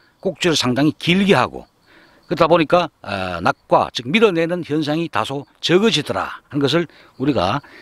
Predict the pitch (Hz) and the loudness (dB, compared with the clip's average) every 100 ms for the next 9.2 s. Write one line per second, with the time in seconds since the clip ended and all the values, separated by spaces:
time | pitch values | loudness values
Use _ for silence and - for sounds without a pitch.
0 | - - 98 - 127 120 127 139 - - | -20 -8 -2 2 4 4 4 4 2 2
1 | 143 - 110 104 104 113 127 - 110 110 | 0 0 -2 -2 -2 -4 -6 -6 -4 -4
2 | 85 85 - 67 - - - - 92 - | -4 -8 -8 -8 -8 -20 -20 -4 -2 0
3 | 101 113 120 98 123 120 - 127 196 135 | 0 2 2 2 0 -2 -4 -2 -2 -2
4 | 87 87 78 - - - 175 - - 160 | -2 -2 -2 -8 -16 -4 -2 -2 -4 -2
5 | 131 143 156 - 131 151 113 85 73 - | 0 0 -2 -4 -6 -4 -4 -6 -6 -6
6 | 67 - - - - - - - - - | -6 -12 -14 -14 -20 -20 -20 -20 -20 -10
7 | 87 85 85 82 117 175 202 - 190 147 | -4 -2 0 -2 0 2 2 2 0 0
8 | 127 120 135 92 214 226 - 160 185 113 | -4 -2 -2 -2 -4 -4 -2 0 0 -2
9 | 131 | -6